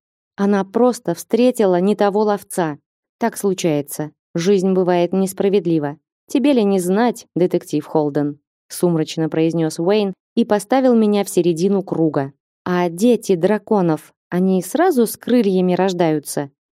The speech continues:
Зачем-то спросила, отрешённо нащупывая в кармане грязного платья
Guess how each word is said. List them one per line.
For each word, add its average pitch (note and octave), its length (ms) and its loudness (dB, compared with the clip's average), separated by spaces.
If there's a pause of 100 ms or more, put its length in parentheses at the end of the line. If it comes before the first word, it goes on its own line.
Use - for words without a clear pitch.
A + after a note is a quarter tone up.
Зачем-то F3 580 0
спросила, F#3 760 0 (140)
отрешённо A#3+ 680 2
нащупывая G3 680 0
в - 80 -10
кармане F#3+ 520 0
грязного F3 480 0
платья G#3 640 0